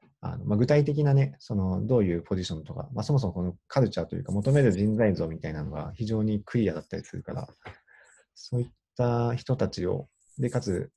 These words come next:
その、数人とかじゃなくて、いろんな目線でその人材を見、見、見抜くみたいな。なんかそういうね、この会社が求める人物像みたいなのをより言語化して、よりクリアにして、その文化を醸成して、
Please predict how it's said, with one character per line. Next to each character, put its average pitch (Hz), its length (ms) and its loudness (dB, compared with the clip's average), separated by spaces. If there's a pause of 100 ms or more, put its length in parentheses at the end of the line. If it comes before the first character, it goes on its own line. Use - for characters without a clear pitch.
(360)
そ 98 80 -6
の、 90 300 -4
数 135 160 2
人 120 180 2
と 120 100 -2
か 107 120 2
じ - 80 -2
ゃ - 20 -4
な 82 100 -6
く - 60 -14
て、 - 260 -12 (120)
い 113 40 -2
ろ 113 140 0
ん 113 80 0
な 110 140 0
目 110 100 0
線 107 260 0
で 104 300 0
そ - 160 -8
の 95 100 0
人 98 220 0
材 95 260 0
を 90 120 -4
見、 104 360 0
見、 101 240 2 (120)
見 107 100 2
抜 104 80 4
く 92 100 -4
み 78 120 -6
た 73 100 -8
い - 80 -8
な。 - 80 -10 (1000)
な 139 80 -4
ん - 20 -4
か 110 60 -6
そ 135 180 2
う 131 60 6
い 131 80 4
う 131 80 4
ね、 127 240 0 (100)
こ - 160 -2
の 131 240 4
会 131 320 4
社 127 440 0
が 123 120 2
求 117 240 2
め 120 100 4
る 92 140 2
人 98 300 0
物 101 260 -2
像 85 180 -2
み 78 140 -10
た 78 80 -6
い 80 60 -6
な 78 100 -8
の 78 140 -8
を 71 120 -10 (140)
よ 98 120 -2
り 92 200 0
言 95 180 -2
語 92 140 -2
化 92 140 -6
し - 100 -14
て、 82 200 -4 (200)
よ 92 140 -4
り 92 100 -4
ク - 160 -6
リ 95 140 2
ア 78 40 -4
に 80 120 -8
し - 80 -14
て、 - 320 -14
そ - 120 -8
の 98 140 -2
文 95 240 0
化 - 240 -8
を 90 140 -6
醸 87 160 -6
成 87 240 -8
し - 100 -16
て、 - 240 -6